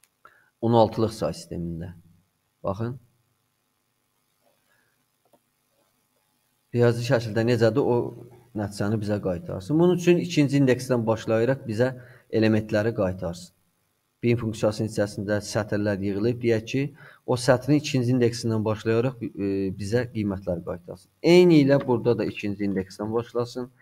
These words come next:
Eyni ilə heksada da. Yəni on altılıq say sistemində də, e, ikinci indeksdən başlasın, bizə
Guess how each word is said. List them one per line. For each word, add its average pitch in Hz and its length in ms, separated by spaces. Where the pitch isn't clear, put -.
Eyni 143 360
ilə 135 200
heksada 113 560
da. 92 140
Yəni 107 160
on 110 160
altılıq 120 400
say 104 160
sistemində 101 560
də, 107 160
e, 101 100
ikinci 113 640
indeksdən 107 640
başlasın, 98 460
bizə 95 260